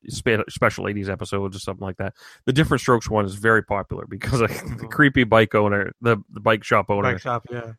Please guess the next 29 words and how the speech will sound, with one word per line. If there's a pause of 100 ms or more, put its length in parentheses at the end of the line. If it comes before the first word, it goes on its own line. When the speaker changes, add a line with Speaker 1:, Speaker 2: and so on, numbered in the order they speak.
(100)
Speaker 1:
Yeah. (300)
He,
which,
he's
the
boss
from
W
K
R
P.
I
don't
know
if
you
picked
that
up,
but,
Speaker 2:
See,
that
Speaker 1:
uh,
Speaker 2:
was
one
I
never
watched.
That,